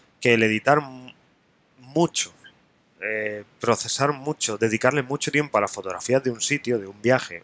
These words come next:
o de un lugar en concreto, eh, ayuda a obtener la originalidad de las fotos que te has traído. Evidentemente las fotos que te has traído tú tienes que tener ya el, la fotografía en sí, hablo de que la fotografía como disciplina ya la tengas superada.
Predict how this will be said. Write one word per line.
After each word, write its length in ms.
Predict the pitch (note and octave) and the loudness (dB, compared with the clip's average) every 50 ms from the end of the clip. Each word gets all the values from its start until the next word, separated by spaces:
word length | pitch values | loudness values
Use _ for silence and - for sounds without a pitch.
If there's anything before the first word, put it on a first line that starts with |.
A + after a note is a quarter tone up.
| _ - | _ -18
o 100 | F2 F2 | -18 -16
de 100 | F2 F2 | -16 -20
un 100 | F#2+ G#2 | -12 -10
lugar 220 | G#2+ G#2 G#2+ G#2 | -4 -4 -2 -4
en 80 | G#2 G2+ | -4 -8
concreto, 480 | - G2 G2 - A2+ A#2+ - A2+ A#2+ _ _ - - - _ - - _ _ _ _ - | -14 -16 -6 -4 -4 -4 -4 -6 -12 _ _ -20 -20 -20 _ -20 -20 _ _ _ _ -2
eh, 480 | G#2+ G#2+ G#2+ G#2 G#2 G2+ G2+ G2 - - | 0 0 2 2 0 0 0 -2 -2 0
ayuda 560 | - A#2 A#2 B2 D3 D#3+ D#3+ D#3+ D#3+ D#3+ - - | 0 0 2 2 2 6 8 8 8 8 6 2
a 600 | - - - A#2 A#2 A#2 A2+ A2 G#2+ G#2+ G#2+ G#2 G#2 | -4 0 2 4 4 4 4 6 6 4 4 4 2
obtener 400 | G#2+ A2 - - B2 A#2+ C#3 D3 | 2 0 0 0 0 2 4 4
la 120 | D3+ D#3 C3 | 6 6 4
originalidad 600 | A#2+ A2+ - - A#2 G#2+ G#2+ G#2+ A2 A2 C3 C#3+ | 4 2 -2 -4 -4 -2 -2 0 4 4 6 6
de 60 | D3 | 6
las 140 | B2+ A2 - | 6 4 2
fotos 240 | - B2 A#2+ - A2+ | 2 0 0 0 -2
que 100 | - G#2 | -2 -6
te 100 | - G2 | -6 -6
has 120 | F2+ - | -10 -8
traído. 260 | - F2 E2+ E2 E2 F2+ | -12 -14 -16 -12 -10 -6
Evidentemente 540 | G2+ A#2 C3 C#3+ C#3+ - C#3+ D3 D3 C#3+ C3 | -2 0 0 0 0 2 0 2 4 4 2
las 100 | A#2 - | 2 2
fotos 300 | - C#3 - C#3+ - - - _ _ | 0 2 0 0 -2 -2 -16 _ _
que 80 | - | -2
te 80 | B2 - | 0 0
has 100 | A2+ - | 0 0
traído 180 | - A#2+ B2+ - | 0 -2 -2 -2
tú 100 | - C#3+ | -2 0
tienes 180 | D3 C#3+ C3 | 0 0 0
que 120 | - - A2+ | 0 -2 -4
tener 260 | G#2+ G#2+ A2+ G#2+ G2+ | 0 0 0 0 2
ya 200 | G#2 A2+ A#2 - _ _ _ _ _ _ _ _ _ _ _ _ _ _ _ _ _ _ _ _ | 2 2 2 0 _ _ _ _ _ _ _ _ _ _ _ _ _ _ _ _ _ _ _ _
el, 160 | - C#3 C#3+ - B2+ D3 C#3 | 0 0 2 2 0 2 2
la 100 | C3+ B2+ | 2 2
fotografía 520 | - C#3+ - C#3+ C3+ C#3 - - F3 F3 | 2 2 4 6 6 6 6 6 4 4
en 100 | D#3+ C#3+ | 4 4
sí, 180 | - - D3+ - - | 0 0 0 2 4
hablo 320 | C#3+ D#3+ F3 F3+ F#3 F3+ - - - - _ _ | 4 4 4 4 2 0 -4 -16 -20 -20 _ _
de 120 | B2 B2 | 0 2
que 100 | - B2 | 4 4
la 80 | A#2+ A2 | 4 4
fotografía 540 | - B2 A2+ A2+ A2+ A2+ - - B2 A2 - | 2 0 2 2 2 2 4 2 2 2 2
como 380 | - A2 A2 G#2+ G#2+ G#2+ G#2+ | 0 -2 -2 0 0 -2 0
disciplina 640 | G#2 A#2 A2+ - - A#2+ - - D3 D#3+ E3+ F3 D#3+ - - _ _ _ _ - | 0 0 0 0 0 0 2 4 2 4 4 4 2 2 -8 _ _ _ _ 4
ya 100 | C3+ C3+ | 6 8
la 120 | C3 A#2 | 8 8
tengas 280 | - B2 B2 B2+ A#2+ - | 6 4 2 2 0 0
superada. 440 | - - - - F2 E2+ E2+ E2 | 0 -2 -4 -8 -8 -8 -8 -8